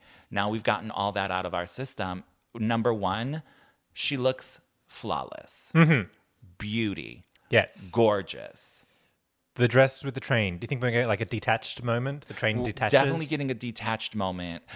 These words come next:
Speaker 1: We're getting, okay, when she posted that photo of that dress
Speaker 2: Yeah.
Speaker 1: with the, uh, big train circular thing.
Speaker 2: Did it give you With You vibes from the awards?
Speaker 1: You, how, you're speaking, you're speaking my mind. You're
Speaker 2: <laughs> Okay.
Speaker 1: speaking my mind. And I was like, "Okay, well, then she's gotta be giving us a performance where she just stands there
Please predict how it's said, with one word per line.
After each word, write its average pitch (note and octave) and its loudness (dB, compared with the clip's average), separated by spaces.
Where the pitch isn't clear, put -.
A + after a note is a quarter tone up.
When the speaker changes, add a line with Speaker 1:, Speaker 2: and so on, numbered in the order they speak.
Speaker 1:
We're B2 2
getting, C#3 -6
okay, D3 0
when C3 -2
she F3 -4
posted E3 -2
that D3+ -2
photo A#2+ 0
of G2+ -4
that G#2 -4
dress G2+ -4
Speaker 2:
Yeah. A2 4
Speaker 1:
with A2 -6
the, A2+ -6
uh, F#2 -4
big G2+ -4
train G#2+ -4
circular B2+ -2
thing. E3 -4
Speaker 2:
Did C3 6
it C#3+ 2
give E3+ 2
you G3+ 4
With D#3+ 2
You D#3+ 2
vibes D#3+ 4
from C#3+ 0
the B2+ 2
awards? B2 2
Speaker 1:
You, A#2 -4
how, F3 4
you're D#3+ -2
speaking, D#3+ -4
you're C#3 -2
speaking D#3+ -2
my D3+ 6
mind. G#2+ 0
You're A#2 -6
Speaker 2:
<laughs> - -
Okay. - -4
Speaker 1:
speaking C#3 -4
my B2+ 0
mind. F#2 -4
And B2 -2
I B2 0
was B2+ 0
like, C3 -4
"Okay, D3+ -2
well, B2 -4
then A#2 -2
she's D3 -2
gotta C3 4
be C#3+ -6
giving B2+ -4
us A2+ -4
a - -4
performance A2+ -2
where G2+ -4
she G2 -8
just G#2 0
stands F#2+ -4
there C#2 -8